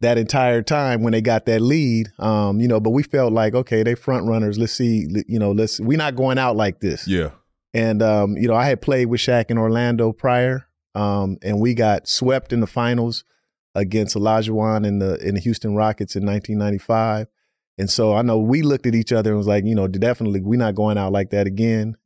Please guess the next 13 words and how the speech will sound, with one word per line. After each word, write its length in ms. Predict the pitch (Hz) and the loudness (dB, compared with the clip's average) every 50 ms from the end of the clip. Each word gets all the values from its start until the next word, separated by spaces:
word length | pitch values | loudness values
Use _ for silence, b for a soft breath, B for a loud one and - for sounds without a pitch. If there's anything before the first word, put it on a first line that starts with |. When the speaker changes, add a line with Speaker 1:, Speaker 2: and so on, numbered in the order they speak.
| _ | _
Speaker 1:
And 180 | 95 104 98 95 | -4 -4 -4 -4
so, 360 | - - 107 104 98 98 95 | -4 -2 0 2 2 2 2
uh, 380 | 98 95 95 92 92 92 90 87 - _ _ _ _ _ _ _ _ - | 0 0 0 0 -2 -2 -4 -6 -10 _ _ _ _ _ _ _ _ -8
you 80 | 107 | -6
know, 240 | 92 90 92 98 107 - _ | -4 -4 -4 -6 -8 -6 _
hit 140 | 113 110 - | -2 -2 -2
the 60 | 110 - | -2 -2
first 320 | - 120 117 117 - - | 0 0 0 -2 -2 -4
one, 320 | 117 117 117 113 117 117 | -2 -2 0 -2 -2 -2
hit 160 | 110 113 107 - | -2 -2 -2 -2
the 80 | - | 0
next 320 | 104 110 117 113 - - 113 | 0 0 0 0 -2 -4 -2
one, 300 | 110 107 107 107 101 | -2 0 0 -2 -2